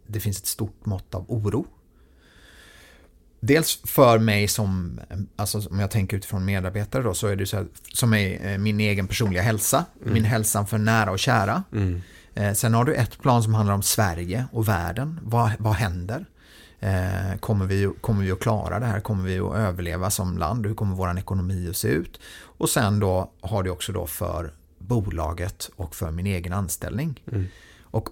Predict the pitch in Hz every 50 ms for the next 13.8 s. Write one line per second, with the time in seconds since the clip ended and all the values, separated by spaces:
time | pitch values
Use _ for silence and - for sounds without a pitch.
0 | - - - 143 123 110 107 107 107 131 160 175 180 185 196 - _ _ _ _
1 | _ _ _ _ _ _ _ _ _ _ _ _ - 151 147 127 127 120 107 110
2 | 104 - 120 104 95 95 - - 113 - - - - 95 - - 104 98 92 -
3 | - 104 98 95 101 101 98 95 - - - - 90 87 87 90 92 98 - _
4 | _ _ _ - - 113 107 101 120 113 101 90 90 92 - - 113 117 98 92
5 | 87 85 - - 117 117 110 90 98 107 127 147 - - - - _ _ _ _
6 | _ _ _ _ _ _ _ _ _ - - 123 131 127 127 117 104 98 107 107
7 | - 101 107 117 110 104 95 101 113 117 123 143 151 151 - - 117 107 98 101
8 | - - - 104 92 90 92 98 98 87 90 92 90 110 113 139 92 82 107 131
9 | 135 123 120 - 151 143 - 143 - 175 160 - 139 143 123 127 156 196 - -
10 | - - - - - - - - - - - - - - - - - 127 123 131
11 | 139 151 165 175 185 185 - _ - - 143 127 120 113 110 110 107 104 104 -
12 | - 107 101 98 95 95 98 98 - _ _ _ - - - 110 98 - 104 -
13 | - 104 98 95 95 95 - - - - 110 101 110 117 127